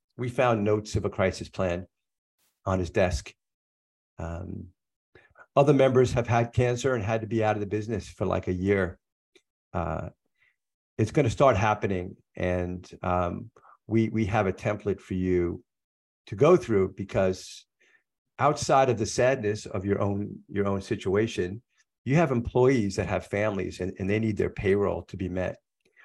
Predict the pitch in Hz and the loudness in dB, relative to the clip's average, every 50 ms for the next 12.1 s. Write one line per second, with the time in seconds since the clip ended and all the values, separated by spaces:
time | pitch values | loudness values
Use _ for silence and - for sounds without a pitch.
0 | - _ - 120 147 175 147 147 131 131 123 117 - - - 123 117 110 104 104 | -20 _ -2 2 2 2 4 4 4 2 2 2 0 0 0 2 2 2 0 -2
1 | 101 101 104 - - - 90 107 113 104 110 95 - - - - 104 101 98 101 | -4 -4 -6 -10 -16 -10 -4 -2 0 2 2 0 0 -2 -2 0 2 2 4 2
2 | 98 98 92 92 - 92 95 95 90 92 90 78 - 104 107 98 104 92 90 101 | 2 0 0 -2 -4 -4 -4 -2 -2 -4 -6 -6 -4 -4 -4 -2 -2 -4 -2 -4
3 | 104 101 104 95 85 80 - _ _ _ _ _ _ _ - - 90 90 - 98 | -4 -2 -2 -2 -4 -6 -10 _ _ _ _ _ _ _ -8 -8 -6 -4 -2 -2
4 | 95 92 90 101 101 98 92 92 - - - _ _ _ _ - 101 104 101 90 | -2 -2 0 2 2 2 2 0 -2 -4 -10 _ _ _ _ -4 -4 -2 -2 -2
5 | 90 - 95 95 101 - - - 98 95 92 - - - - - - _ _ _ | -2 0 0 -2 -2 -4 -6 -8 -8 -8 -8 -10 -8 -8 -10 -10 -14 _ _ _
6 | _ _ _ _ _ _ _ - 92 85 85 87 85 - - 82 80 - _ _ | _ _ _ _ _ _ _ -6 -4 -4 -2 -4 -6 -6 -8 -12 -14 -16 _ _
7 | _ _ _ _ _ _ _ _ _ _ _ - - - 110 131 151 127 - - | _ _ _ _ _ _ _ _ _ _ _ -14 -4 0 4 4 4 4 4 2
8 | - 123 117 117 117 113 110 110 113 104 110 135 139 - - - 76 - - - | 4 4 6 6 6 6 6 4 4 4 4 4 2 2 0 -4 -4 -4 -8 -10
9 | - - - - _ _ - _ _ _ _ - 90 87 87 85 87 - 87 87 | -12 -12 -14 -18 _ _ -20 _ _ _ _ -4 -2 0 0 0 -2 -4 -6 -8
10 | - - - 101 101 - - - - 98 120 127 143 - - 170 160 - 147 - | -10 -6 -4 -4 -4 -4 -6 -6 -4 0 0 0 0 2 0 0 2 0 -2 -2
11 | - 113 107 - 110 117 135 135 107 95 90 87 98 95 98 95 - - 95 92 | -2 -4 0 2 4 4 4 4 2 0 -2 -2 -2 -2 -4 -4 -4 -2 -2 -2
12 | 95 | -2